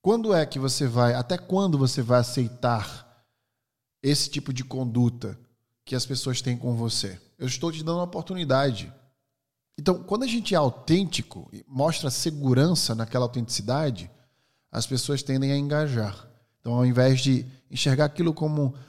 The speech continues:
uma possível arrogância ou até uma ignorância, elas entendem que você está sendo autêntico, que é o teu jeito ali.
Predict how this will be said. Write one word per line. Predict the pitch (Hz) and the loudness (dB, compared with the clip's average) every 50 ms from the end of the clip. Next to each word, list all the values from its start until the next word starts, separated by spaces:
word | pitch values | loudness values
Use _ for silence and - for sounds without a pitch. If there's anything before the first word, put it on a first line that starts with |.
| - - _ _ | -20 -20 _ _
uma | - 180 | -8 -2
possível | 185 - 143 135 - - 196 190 170 156 | 0 2 2 2 0 -2 0 0 2 2
arrogância | 139 143 135 117 107 123 139 170 185 170 - - 107 - - - _ _ _ _ _ _ _ _ _ _ _ _ | 2 2 0 0 0 0 0 0 -2 -4 -4 -6 -8 -10 -10 -14 _ _ _ _ _ _ _ _ _ _ _ _
ou | - 120 120 | 0 2 2
até | 120 120 - 135 139 139 131 127 - - - - - | 2 4 4 6 6 6 4 2 -2 -10 -20 -20 -12
uma | - 123 131 127 | -6 -4 -2 -2
ignorância, | 117 123 120 117 110 113 135 160 170 156 - - 101 95 - _ _ _ _ _ _ - | 0 0 0 0 0 0 0 -2 -2 -2 -4 -6 -8 -10 -14 _ _ _ _ _ _ -8
elas | 117 123 131 131 147 | -4 -2 -2 -2 -2
entendem | 165 160 139 131 131 139 143 156 151 131 117 | -2 -4 -6 -6 -6 -6 -4 -4 -2 -4 -4
que | - 120 117 | -4 -4 -4
você | 117 113 - 127 120 | -4 -4 -4 -4 -6
está | 120 - 120 | -8 -8 -6
sendo | 110 - - 120 117 | -6 -6 -6 -6 -4
autêntico, | 117 117 113 113 117 - 110 107 104 95 - - - - - - - - _ _ _ _ _ _ _ _ _ _ _ _ _ _ _ _ _ _ _ _ _ _ _ _ _ _ _ _ | -4 -6 -6 -8 -10 -8 -8 -6 -6 -8 -10 -14 -18 -18 -18 -20 -20 -20 _ _ _ _ _ _ _ _ _ _ _ _ _ _ _ _ _ _ _ _ _ _ _ _ _ _ _ _
que | - 117 | -2 0
é | |
o | 117 | 0
teu | 117 - 139 139 135 | 0 2 2 4 4
jeito | 123 104 98 - 120 120 120 110 104 - - 90 | 2 2 2 4 6 6 6 6 4 -2 -8 -14
ali. | 90 82 80 - - | -14 -14 -16 -18 -20